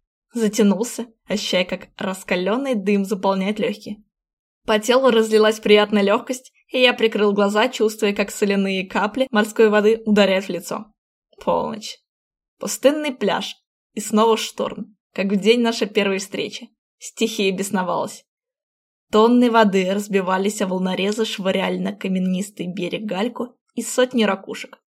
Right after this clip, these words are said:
И даже стоя в трех метрах от кромки воды, я ощущал, как покрываюсь каплями.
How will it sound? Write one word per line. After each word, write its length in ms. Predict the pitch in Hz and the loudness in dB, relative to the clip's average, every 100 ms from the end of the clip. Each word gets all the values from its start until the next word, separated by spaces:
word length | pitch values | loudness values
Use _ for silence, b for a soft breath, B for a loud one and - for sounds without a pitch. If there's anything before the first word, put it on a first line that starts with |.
| _ _ _ _ _ | _ _ _ _ _
И 160 | 214 | -2
даже 320 | 190 220 254 | 2 2 2
стоя 420 | 254 - 226 214 196 | -2 -2 -2 0 -2
в 100 | - | -4
трех 280 | 202 202 | -8 -4
метрах 440 | 196 185 240 254 - | -2 -2 -4 -8 -8
от 160 | 220 - | -10 -10
кромки 420 | - 185 190 196 | -6 -4 -4 -4
воды, 280 | 170 170 185 | -6 -6 -4
я 180 | 196 196 | -2 -2
ощущал, 540 | 208 - - - - _ _ | -4 -10 -8 -8 -10 _ _
как 220 | - - | -12 -12
покрываюсь 560 | 202 - 175 185 214 - | -10 -6 -4 -4 -4 -6
каплями. 500 | - - 214 220 | -8 -6 -10 -10